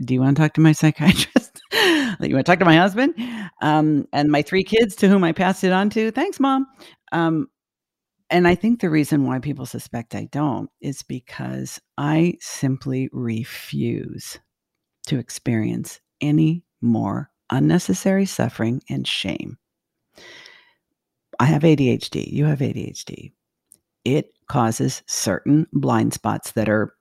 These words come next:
pretty much true for all of us. Our relationship with time.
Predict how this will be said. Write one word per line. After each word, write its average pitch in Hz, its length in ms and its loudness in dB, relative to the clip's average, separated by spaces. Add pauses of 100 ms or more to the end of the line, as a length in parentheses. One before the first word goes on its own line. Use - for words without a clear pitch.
(440)
pretty 233 200 4
much 170 340 4
true 139 180 0
for - 300 -6
all 101 180 -4
of 69 100 -10
us. 60 340 -10 (420)
Our 127 120 -2
relationship 139 680 -2
with 139 140 -2
time. - 460 -12